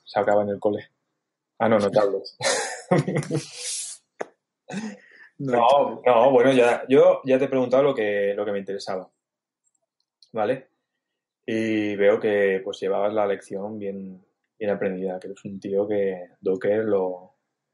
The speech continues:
Speaker 1: lo domina, lo domina.
Speaker 2: No, es que me va muy bien el scroll de la Wikipedia, ¿sabes? Para arriba, para abajo.
Speaker 1: <laughs>
Speaker 2: Más o menos me has ido preguntando por el párrafo que iba.
Speaker 1: Bueno, claro. A ver, aparte que para preguntar se tiene que saber, ¿no? O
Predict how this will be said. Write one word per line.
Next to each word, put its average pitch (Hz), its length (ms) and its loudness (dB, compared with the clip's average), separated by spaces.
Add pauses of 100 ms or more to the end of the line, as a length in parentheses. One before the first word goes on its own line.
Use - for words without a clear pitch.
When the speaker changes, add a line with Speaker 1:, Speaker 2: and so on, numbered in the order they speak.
(300)
Speaker 1:
lo 107 160 4
domina, 95 320 0
lo 87 80 -8
domina. 95 380 -4 (320)
Speaker 2:
No, 123 180 2
es 107 120 -4
que - 120 -4
me 117 80 2
va 110 160 0
muy 117 140 4
bien 117 120 4
el 113 180 2
scroll 113 380 0
de 107 80 -4
la 104 80 -6
Wikipedia, 104 520 -6
¿sabes? - 180 -20 (280)
Para 117 140 -14
arriba, 117 240 -6
para 117 140 -12
abajo. 117 160 0 (340)
Speaker 1:
<laughs> - 1000 -6
Speaker 2:
Más 123 180 -2
o 135 60 2
menos 143 180 4
me 135 80 6
has - 120 2
ido 139 120 6
preguntando 135 480 2
por 117 100 4
el 107 100 -2
párrafo 123 320 0
que 123 80 2
iba. 143 160 0 (840)
Speaker 1:
Bueno, 131 160 6
claro. 120 340 4 (180)
A - 60 4
ver, - 220 4
aparte 139 340 2
que 107 80 -4
para 120 180 2
preguntar 104 340 2
se 143 100 -6
tiene 127 180 -4
que 101 60 -10
saber, 107 320 -4
¿no? 123 80 -12
O - 40 -20